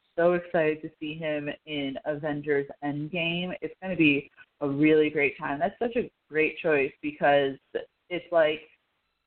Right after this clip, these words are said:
we really didn't expect the performance that we got from Paul Rudd. And he had, as you see, he has definitely taken this role seriously. He's in shape. He has,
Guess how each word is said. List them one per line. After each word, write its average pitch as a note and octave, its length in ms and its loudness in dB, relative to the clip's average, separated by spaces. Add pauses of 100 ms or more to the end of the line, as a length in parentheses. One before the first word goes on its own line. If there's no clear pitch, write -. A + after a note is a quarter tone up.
we F3+ 220 -8
really G3 560 -4 (340)
didn't F3 360 -4
expect - 640 -4 (480)
the E3+ 80 -2
performance D#3+ 600 0
that D3 160 2
we D#3+ 120 -4
got C#3 280 2 (220)
from D3 480 -2
Paul D3 280 4
Rudd. C#3+ 340 4 (160)
And E3+ 380 0
he D#4 420 0
had, A3 340 4
as G3+ 220 0
you A#3 240 -10
see, A#3 240 -10
he A3+ 160 -10
has C4 120 -8 (100)
definitely F#3 600 -10
taken F3 540 -8 (400)
this F3 140 -2 (100)
role D3+ 300 2 (100)
seriously. E3+ 760 2
He's D3 380 -2
in D3 220 -2 (200)
shape. F#3+ 360 4 (120)
He D3+ 440 -2
has, C#3 260 2